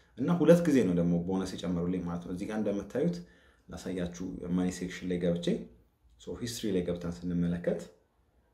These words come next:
ሜቢ፣ እ፣ ሳልፍ እንግዲህ ኤግዛሙን መቶ ፐርሰንት አምጥቼ ስላለፍኩኝ ሊሆን ይችላል። ዩዥዋሊ የሚያደርጉልኝ ከዚህ በፊትም የም-፣ የምቀበለው ምንድነው፣ ሁለት ዶላር ሰራና አንድ ዶላር ቦነስ ይሰጡኛል ማለት ነው። እዚህ ጋር ግን፣ እ፣ ትናንትና ይኸው እዚህ ጋር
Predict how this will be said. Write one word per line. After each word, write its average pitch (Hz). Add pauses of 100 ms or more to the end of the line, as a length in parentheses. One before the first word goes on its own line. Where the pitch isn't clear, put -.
(140)
ሜቢ፣ 104 (200)
እ፣ 85 (440)
ሳልፍ 104
እንግዲህ 90
ኤግዛሙን 95
መቶ 92
ፐርሰንት 101
አምጥቼ 90
ስላለፍኩኝ 92
ሊሆን 92
ይችላል። 131 (440)
ዩዥዋሊ 104
የሚያደርጉልኝ 98
ከዚህ 95
በፊትም 98
የም-፣ 87 (760)
የምቀበለው 90
ምንድነው፣ 92
ሁለት 107
ዶላር 87
ሰራና 92 (380)
አንድ 92
ዶላር 87
ቦነስ 90
ይሰጡኛል 107
ማለት 82
ነው። -
እዚህ 87
ጋር 92
ግን፣ 156 (420)
እ፣ 95 (300)
ትናንትና 98
ይኸው 110
እዚህ 90
ጋር 90